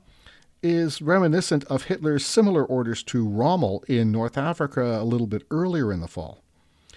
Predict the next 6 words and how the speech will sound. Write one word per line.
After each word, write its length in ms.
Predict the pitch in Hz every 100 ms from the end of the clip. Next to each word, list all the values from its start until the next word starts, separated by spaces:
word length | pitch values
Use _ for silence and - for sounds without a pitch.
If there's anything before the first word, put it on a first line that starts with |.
| _ -
as 320 | 139 135 -
well 220 | 175 196
as 260 | 151 131 - -
of 280 | 120 101
Stalin's 760 | - - - 147 170 175 139 -
notorious 760 | 123 117 - 147 135 123 107